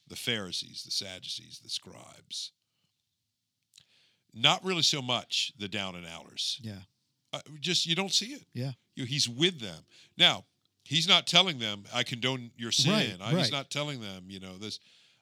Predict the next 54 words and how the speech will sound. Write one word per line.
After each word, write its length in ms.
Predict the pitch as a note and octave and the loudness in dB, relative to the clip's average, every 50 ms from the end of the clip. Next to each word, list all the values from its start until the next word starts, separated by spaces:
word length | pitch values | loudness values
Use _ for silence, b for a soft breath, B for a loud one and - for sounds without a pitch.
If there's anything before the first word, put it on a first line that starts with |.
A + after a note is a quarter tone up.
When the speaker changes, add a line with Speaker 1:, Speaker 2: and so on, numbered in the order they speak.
| b - | b -2
Speaker 1:
Um, 460 | - A#2 A2+ A2 G#2+ G#2 G#2 G2 F#2+ - | 0 2 2 2 2 0 -2 -4 -6 -6
so 180 | - - D#3 D3 | -4 -2 -2 0
a 20 | |
lot 180 | C#3+ D#3+ F3 F#3 | 2 2 2 2
of 80 | D#3+ - | 0 0
people 240 | D#3+ C#3 G#2+ A2 | -2 -2 -2 -4
were 60 | G#2+ G2+ | -8 -10
quoting, 320 | - - A2 G#2+ G#2+ G2+ | -8 -6 -6 -6 -6 -6
"Oh, 220 | A2+ B2 B2 A2+ G#2+ | -4 -4 -4 -4 -4
well, 140 | G2 G#2+ A2 | -6 -6 -8
what 80 | A2+ | -8
about 220 | A#2+ A2 A#2 G#2 G2 | -8 -8 -8 -8 -6
go 220 | A#2 B2 A#2+ A#2 | -6 -4 -4 -4
and 80 | A2 - | -4 -4
sin 180 | - B2 A2 A2 | -4 -4 -4 -8
no 120 | G#2+ G#2 | -10 -10
more?" 240 | G#2 B2 B2 A#2 G#2 | -8 -8 -8 -8 -10
Goes, 220 | G#2+ A2+ G2+ G2 b b b b b _ | -12 -14 -16 -18 b b b b b _
"Yeah, 240 | G#2 B2 F3 D4 G3 | 2 4 4 4 4
that's 240 | E3 F#3 - - | 2 2 2 2
the 80 | - D3+ | 0 4
gospel 440 | - D3+ E3+ G#3 - - - F3 D3+ | 6 6 6 6 4 2 2 0 -2
message. 380 | C3+ D3 F3 B3 C#4+ - C3+ D#3+ | -2 0 0 2 4 4 6 6
Speaker 2:
Right. 140 | F3+ F3+ - | 6 6 4
Speaker 1:
Ultimately, 440 | E3 A3+ - - B3+ F#3 C#3+ B2+ | 2 0 -2 -4 -6 -6 -6 -6
we're 160 | B2 B2+ B2 B B B B B B B _ | -4 -4 -6 B B B B B B B _
preaching 360 | - G3 G#3 - G3+ F3 C#3+ | 0 2 2 4 2 0 0
Christ. 500 | - - F#3 G3+ G#3+ F3 - - - - | 0 2 2 2 4 4 4 2 2 0
Flee 200 | - D#3+ F#3+ A#3 B3 | 2 4 6 6 6
your 160 | A#3+ G#3+ E3+ | 4 0 2
sin. 400 | - - G#3+ B3 C4+ A#3 D#3+ B2 | 2 2 2 2 0 -4 -6 -8
Fly 220 | - - D#3 E3 E3+ | -6 0 4 4 6
Speaker 2:
Right. 80 | C4 B3+ | 4 4
Speaker 1:
to 60 | F#3+ | 0
Christ." 500 | - F#3 A3+ B3+ C4 G#3+ C#3+ - - - b b b b b b b b b D3+ | -4 -4 -4 -2 -2 -2 -2 -4 -6 -10 b b b b b b b b b 4
Um, 340 | D#3 D3+ D3+ C#3+ C3+ B2 - _ _ _ - | 4 4 4 2 -4 -10 -16 _ _ _ 0
so 140 | - - - | 0 4 6
I 100 | G3 A#3 | 6 4
want 200 | A#3 B3+ C4 A3+ | 6 4 2 2
them 140 | C4 A#3 B3 | 2 2 4
in 60 | A#3 | 2
the 60 | A#3+ G3 | 2 4
building 300 | B3 C4+ C4+ C4+ B3+ A#3 | 6 4 4 4 0 -2
to 60 | A3+ | -2
hear 280 | E3 F3+ C4 D#4+ F4+ F#4 | -2 0 0 0 0 0
that. 260 | E4+ C4+ E3+ A2 - | 0 0 0 0 0
Speaker 2:
Yeah. 240 | B2+ B2+ B2 G#2+ G#2 - _ _ _ _ _ _ _ _ _ _ | 0 0 -2 -2 -6 -12 _ _ _ _ _ _ _ _ _ _
Speaker 1:
The, 140 | D#3 G#3+ A3+ G3+ | 0 0 2 4
the 100 | A3+ G#3 | 2 2
point 300 | - D3 A#3 D4 F4 F4 | 2 -2 -2 0 0 0
of 60 | E4+ C#4 | 2 2
those 160 | G3+ E3+ - | 2 2 2
passages 560 | - G3+ G#3+ A#3 G#3 A3 G3+ E3 F3 D3+ C#3 | 2 2 2 4 2 2 0 0 0 0 0
is, 160 | D#3 D3 D3 | 0 -2 -4